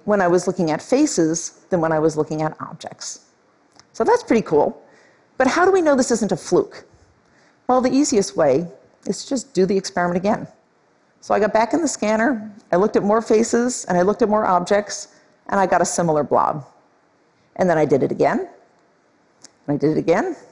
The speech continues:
and again, and again. And around about then, I decided to believe it was for real. But still,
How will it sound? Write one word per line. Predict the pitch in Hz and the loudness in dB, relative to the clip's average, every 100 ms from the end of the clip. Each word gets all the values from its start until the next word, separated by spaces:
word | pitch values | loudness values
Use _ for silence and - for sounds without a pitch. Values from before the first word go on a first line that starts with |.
| _ _ _ _ _ _ _ - | _ _ _ _ _ _ _ -6
and | 143 | -4
again, | 147 226 240 247 - - _ _ _ _ _ _ _ _ - | 0 2 2 -2 -6 -20 _ _ _ _ _ _ _ _ -4
and | 170 | 0
again. | 202 220 220 214 - _ _ _ _ - | 2 2 2 -2 -6 _ _ _ _ -4
And | 226 | 0
around | 254 320 | 2 4
about | 285 220 208 | 6 6 6
then, | 185 160 165 165 - - | 4 4 2 -6 -8 -4
I | |
decided | 170 165 185 170 151 | -2 0 2 2 0
to | 143 | -2
believe | 160 156 151 - | 2 2 2 0
it | 156 | -4
was | - | -4
for | - | -4
real. | 143 80 - - _ _ _ _ _ _ _ _ _ _ - _ _ _ - | -2 -2 -4 -10 _ _ _ _ _ _ _ _ _ _ -20 _ _ _ -6
But | - | -2
still, | - 202 - - | 2 4 2 -2